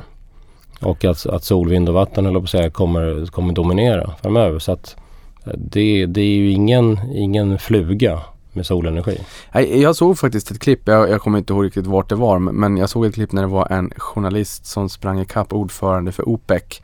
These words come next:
Speaker 2: eh,
Speaker 1: Mm.
Speaker 2: på vägen in i ett möte och han frågade vad han trodde om framtiden. Hans enda kommentar var sol.
Speaker 1: <laughs> Bra.
Speaker 2: <laughs> Och på tal om det, eh, på tal om sol och himmel, eh, följer du pilotskolan?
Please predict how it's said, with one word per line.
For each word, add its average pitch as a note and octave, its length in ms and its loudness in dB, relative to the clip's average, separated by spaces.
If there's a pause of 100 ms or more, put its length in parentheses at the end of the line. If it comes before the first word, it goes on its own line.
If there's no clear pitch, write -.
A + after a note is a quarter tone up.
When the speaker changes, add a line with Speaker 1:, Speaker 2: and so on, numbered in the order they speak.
(400)
Speaker 2:
eh, - 80 -4
Speaker 1:
Mm. A2 100 0
Speaker 2:
på G#2 60 0
vägen G2 340 0
in G#2 240 0
i G2+ 40 0
ett F#2 140 -4
möte G#2 380 -2
och F#2+ 60 -2
han F#2 100 -4
frågade F#2+ 340 -2
vad F#2 100 -4
han F#2 100 -4
trodde F#2+ 200 -4
om F2 80 -4
framtiden. F#2 540 -2
Hans F#2 160 -4
enda F2+ 180 -2
kommentar F#2+ 460 -4
var F2+ 140 -4
sol. E2+ 320 -2 (440)
Speaker 1:
<laughs> - 1300 -2
Bra. A#2+ 380 4 (360)
Speaker 2:
<laughs> - 380 -10
Och D#3 120 4
på D3+ 80 2
tal C3+ 260 4
om B2+ 120 4
det, A#2+ 280 6 (200)
eh, A#2 60 4
på A#2 80 -2
tal A2+ 220 4
om A2 100 4
sol A2 360 4
och G#2 140 4
himmel, G#2 580 4
eh, F#2 460 0
följer A2+ 380 2
du G#2+ 60 2
pilotskolan? A2 640 2